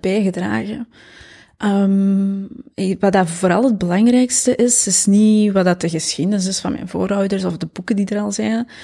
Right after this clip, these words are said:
maar wat dat ik nalaat. Ik vind dat het belangrijkste. En als ik, ik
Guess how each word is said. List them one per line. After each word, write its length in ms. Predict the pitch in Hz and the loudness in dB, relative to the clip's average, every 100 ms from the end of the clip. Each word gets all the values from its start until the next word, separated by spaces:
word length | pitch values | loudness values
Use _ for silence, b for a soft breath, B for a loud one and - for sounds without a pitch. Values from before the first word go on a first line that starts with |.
| B _ | B _
maar 120 | 202 | 2
wat 140 | 190 185 | 4 4
dat 120 | 170 | 2
ik 220 | 226 - | -2 2
nalaat. 760 | 190 117 - - - 220 - - B B B B | 0 0 -4 -4 -4 -4 -6 -8 B B B B
Ik 140 | 185 | -10
vind 240 | - 208 185 | 0 0 2
dat 160 | 208 196 | 2 2
het 80 | |
belangrijkste. 680 | 175 165 170 175 170 - - | -2 -2 -2 -4 -6 -6 -4
En 160 | 180 190 | 0 2
als 200 | 190 190 | 2 4
ik, 260 | 190 - - B B B B B B _ _ _ _ _ | 2 -2 -14 B B B B B B _ _ _ _ _
ik 140 | 202 | -8